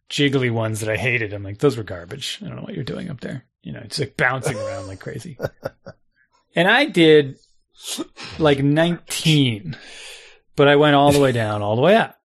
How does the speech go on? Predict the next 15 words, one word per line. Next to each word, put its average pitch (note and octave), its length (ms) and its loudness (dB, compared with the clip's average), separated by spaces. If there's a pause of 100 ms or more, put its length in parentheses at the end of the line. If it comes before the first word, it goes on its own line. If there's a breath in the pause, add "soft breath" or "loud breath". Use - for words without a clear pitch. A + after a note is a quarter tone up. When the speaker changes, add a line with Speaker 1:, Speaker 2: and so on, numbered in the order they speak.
(120)
Speaker 1:
all C#3 200 2
the C#3+ 60 4
way C#3 80 4
down, A2+ 240 -2
all G#2 160 -2
the B2+ 60 0
way F3 100 4
up, E3 160 2
like, C3 120 -6
very B2 160 4
Speaker 2:
What? A3+ 140 4
Speaker 1:
slowly. A#2+ 420 -10 (580)
Yeah. B2 160 -10 (340)
Speaker 2:
Nineteen E3 680 -2
pull-ups? D#3+ 640 0